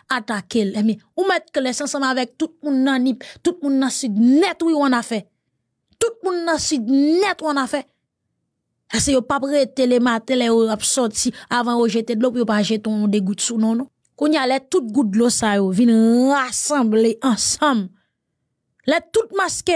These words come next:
titi mèche, ça, yo, vin rassembler ensemble. On seule force, on seule parole, qu'a dit. Lè tout verset, ça, yo, qu'a dit. Yo fait sous, non. Ou a dit, mais est-ce qu'on ka résister? En tout cas,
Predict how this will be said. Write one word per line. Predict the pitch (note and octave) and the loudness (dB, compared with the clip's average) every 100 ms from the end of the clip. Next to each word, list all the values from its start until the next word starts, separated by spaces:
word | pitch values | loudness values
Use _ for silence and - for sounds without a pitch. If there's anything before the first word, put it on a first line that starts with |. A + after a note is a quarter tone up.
| D#4 | -2
titi | D4+ B3 D#4 | -4 -2 2
mèche, | C#4 B3+ | 2 2
ça, | - C4+ B3 | 0 0 0
yo, | A3+ | 0
vin | A#3+ B3 | -2 0
rassembler | C#4+ C#4 - C#4 B3 B3 | -2 -4 -4 -2 0 0
ensemble. | D4 C#4 - G4 G4 C4+ G#3+ E3+ _ _ _ _ _ _ _ _ _ - | 0 0 0 0 0 -2 -6 -8 _ _ _ _ _ _ _ _ _ -4
On | F#4+ | -2
seule | F#4+ - F4 D#4+ | -2 0 -2 -2
force, | - C#4+ - | -2 -2 0
on | D#4+ | -2
seule | - D#4 C#4+ | 0 -2 -2
parole, | - C4+ B3+ B3 | -2 -2 -2 -4
qu'a | B3 A3+ | -4 -6
dit. | G3 F3+ G#3+ _ _ - | -6 -6 -6 _ _ -6
Lè | C#4+ F4 F4+ | -2 -2 -2
tout | A4+ G#4 B3+ | -2 0 0
verset, | F#4 F4 F4 D#4 | 0 -2 -4 -2
ça, | E4 C#4+ | -2 0
yo, | C#4 | 0
qu'a | C#4 C#4+ | 0 -4
dit. | A3+ G3+ C4 - - | -4 -4 -2 -2 0
Yo | D#4 | 0
fait | D#4+ D4 | 0 -4
sous, | - - F4 | -4 0 2
non. | G#4 A#4 A4 D4+ A3+ F3 _ _ _ _ _ _ _ _ _ _ - | 4 2 2 0 -4 -6 _ _ _ _ _ _ _ _ _ _ -4
Ou | G#3+ | -2
a | A3 | -2
dit, | G3 | -2
mais | F#3+ | -4
est-ce | F3 - | -4 -4
qu'on | G3 | -6
ka | F3 F3+ E3 | -6 -4 -2
résister? | E3+ E3 G#3+ - - A#3 _ _ _ _ _ _ - | -2 -4 -8 -8 -10 -12 _ _ _ _ _ _ -8
En | F3+ | -6
tout | F3+ E3+ | -6 -8
cas, | - | -8